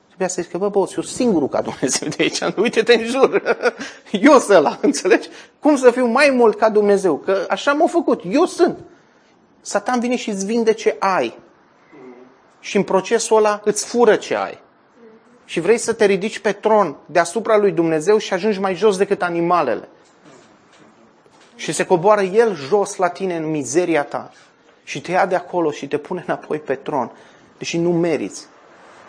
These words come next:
Tu vrei să-L omori pe Dumnezeu și nu poți, că El e Duh.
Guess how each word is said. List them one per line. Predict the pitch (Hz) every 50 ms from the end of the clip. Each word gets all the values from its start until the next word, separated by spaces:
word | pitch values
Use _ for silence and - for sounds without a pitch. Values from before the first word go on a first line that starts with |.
| - - - - - - - - - -
Tu | - 160
vrei | 143 185 202
să-L | 196 - 196 180
omori | 170 156 151 165 196 214 214
pe | - 208
Dumnezeu | 185 185 175 165 151 139 120 127 127 135 151 165 - - - - - - - - - - - - - - - - - - - -
și | - - 185
nu | 208 233
poți, | 226 - - 135 117 - -
că | - 165
El | 175 180
e | 196
Duh. | 180 185 208 160